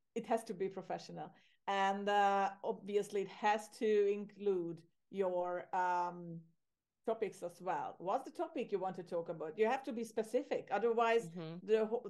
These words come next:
Speaker 1: the host won't have a clue or how, what to talk about or what to discuss. So be specific and tell them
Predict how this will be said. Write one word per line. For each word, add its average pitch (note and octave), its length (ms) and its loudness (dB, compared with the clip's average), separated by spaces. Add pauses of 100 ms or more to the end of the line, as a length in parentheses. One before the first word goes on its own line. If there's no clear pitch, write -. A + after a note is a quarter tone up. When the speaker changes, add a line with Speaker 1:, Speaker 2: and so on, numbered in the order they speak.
Speaker 1:
the G#3 80 0
host B3+ 300 -4
won't D#4 220 -4
have D4 120 -2
a D4 60 0
clue A#3+ 480 -2 (360)
or G3+ 60 -2
how, G3+ 260 4
what G3+ 320 0
to F#3+ 360 2 (180)
talk A#3+ 220 2
about F#3 280 2
or F#3+ 60 -4
what F#3 180 0
to - 80 -14
discuss. F#3+ 600 -4
So F#3 260 -4 (140)
be E4 120 0
specific A#3 640 -2
and G#3+ 140 -4
tell F3+ 240 -2
them A3+ 220 0